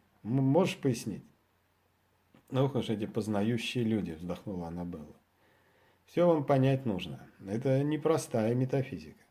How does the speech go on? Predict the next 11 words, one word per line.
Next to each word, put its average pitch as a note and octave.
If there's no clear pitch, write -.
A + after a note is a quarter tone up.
«Ну D3
ты D3
хоть C#3+
намекни». C#3+
«Давай D#3+
попробуем. D#3+
Тут C#3
все C3+
зависит A#2+
от G#2+
того, C3